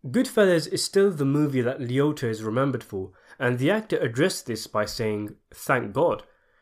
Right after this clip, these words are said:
The shelf life that has, really." Humphrey Bogart said, "If you're in one movie that people remember after you're gone, that is a really good career. If you're in two movies that people remember,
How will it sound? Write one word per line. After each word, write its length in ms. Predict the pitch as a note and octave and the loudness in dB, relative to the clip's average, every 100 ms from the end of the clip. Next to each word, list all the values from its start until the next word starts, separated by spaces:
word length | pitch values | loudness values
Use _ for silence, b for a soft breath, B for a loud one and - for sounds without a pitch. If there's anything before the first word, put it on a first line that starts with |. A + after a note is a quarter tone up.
| _ | _
The 140 | A#2 C3 | -8 -2
shelf 380 | - G#3+ G#3+ | 4 4 4
life 200 | A#2+ G#2+ - | -2 -2 0
that 200 | C#3+ A#2+ | 0 0
has, 320 | G2+ F#2+ - | -8 -10 -10
really." 460 | G2+ C#3 A2+ F#2 - _ _ - | -4 -2 -2 -6 -18 _ _ -4
Humphrey 340 | F3 G3+ G3+ | 0 0 2
Bogart 480 | D3+ G3 G#3+ B2 G#2+ | 6 6 6 4 0
said, 240 | - G2+ | -4 -6
"If 180 | C#3 B2 | -6 -4
you're 140 | C3 F#3+ | -2 2
in 280 | F#3+ C#3 | 4 4
one 280 | A#2 E3 F3+ | 4 4 4
movie 360 | D#3 E3+ D#3 G#2+ | 2 0 -2 -6
that 180 | G#2+ - | -8 -6
people 260 | C#3 B2+ | -8 -6
remember 480 | A2 A2 C3 B2 G#2+ | -4 0 0 0 -2
after 300 | A#2 A2 G#2+ | -2 -2 -4
you're 100 | G2+ | -4
gone, 360 | B2 C3+ D3 C#3+ b b b | 2 2 0 -8 b b b
that 340 | G#2+ C3 C#3 - | 0 0 0 -10
is 180 | B2+ A#2 | -8 -6
a 80 | |
really 360 | G#2+ A2 C3+ A2+ | -4 -2 -2 -2
good 220 | A2+ A2+ | -4 -6
career. 440 | - G2+ A#2+ F#2+ - _ _ - | -6 -6 -4 -6 -12 _ _ -14
If 160 | B2 G3+ | 0 4
you're 100 | F3 | 4
in 80 | |
two 240 | D3 B3 C#4 | 4 4 4
movies 320 | D#3+ A#2 G#2+ | 4 2 -2
that 180 | A2 - | -6 -6
people 240 | B2+ A#2+ | -6 -4
remember, 480 | G#2+ G2+ G#2 G#2 A2+ | -2 0 -2 -2 -6